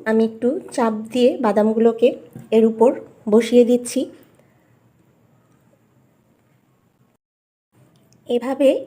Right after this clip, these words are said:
এটাকে আমি দুই ঘন্টা ফ্রিজে রেখে দিব সেট হওয়ার জন্য এবং এরপর কেটে আপনাদেরকে দেখাবো আমার কালাকাদ মিষ্টিটা কেমন হয়েছে। দুই ঘন্টা পর আমি এটাকে ফ্রিজ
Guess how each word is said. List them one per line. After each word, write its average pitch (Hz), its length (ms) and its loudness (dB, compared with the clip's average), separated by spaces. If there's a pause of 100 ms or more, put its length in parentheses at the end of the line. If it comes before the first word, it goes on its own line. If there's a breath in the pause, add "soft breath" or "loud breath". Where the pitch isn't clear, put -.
এটাকে 247 280 -2 (100)
আমি 277 160 2 (220)
দুই 233 120 2 (120)
ঘন্টা 262 300 0 (160)
ফ্রিজে 220 420 2
রেখে 240 280 2
দিব 262 140 0 (340)
সেট 220 260 0
হওয়ার 269 200 -2 (100)
জন্য 294 200 2 (680 loud breath)
এবং 208 160 4 (240)
এরপর 285 320 4 (200)
কেটে 247 280 2 (220)
আপনাদেরকে 202 440 -4 (100)
দেখাবো 247 340 0 (240)
আমার 190 260 -4
কালাকাদ 220 340 -2 (100)
মিষ্টিটা 277 400 -6 (240)
কেমন 190 320 -4
হয়েছে। 175 320 -8 (1400)
দুই 262 220 -2 (100)
ঘন্টা 320 280 0 (100)
পর 285 160 6 (240)
আমি 247 180 0 (220)
এটাকে 214 340 -6
ফ্রিজ 247 220 -4